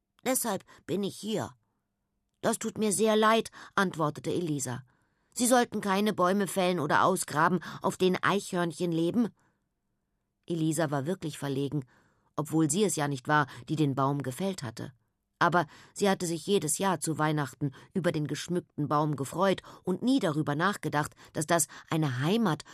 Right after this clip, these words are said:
für Tiere sein könnte. „Willst du runterkommen? Ich zeige dir die Wohnung.“ „Nein, auf gar keinen Fall“, erwiderte Lona schnell. „Da unten wartet doch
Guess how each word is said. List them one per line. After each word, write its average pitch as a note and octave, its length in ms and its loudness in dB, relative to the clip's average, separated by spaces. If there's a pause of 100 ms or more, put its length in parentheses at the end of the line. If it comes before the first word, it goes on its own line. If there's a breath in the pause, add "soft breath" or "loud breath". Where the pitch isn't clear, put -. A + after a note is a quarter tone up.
für D#3 160 -2
Tiere A3 440 0
sein B2 320 -4
könnte. A2+ 420 -8 (1000)
„Willst C#4 280 0
du D4 40 4
runterkommen? E4 600 2 (320 soft breath)
Ich C4+ 120 -4
zeige C4+ 280 6
dir C4 100 2
die A#3+ 140 2
Wohnung.“ C#4 420 6 (540)
„Nein, C#4+ 160 6 (300 loud breath)
auf C#4 180 4
gar D4 180 6
keinen A#3+ 240 -2
Fall“, G3+ 260 4 (240 loud breath)
erwiderte D#3 400 -2
Lona B2 360 -2
schnell. E2 340 -8 (280)
„Da D4 80 6
unten C#4+ 380 0 (200 loud breath)
wartet C4 340 2
doch C4+ 120 4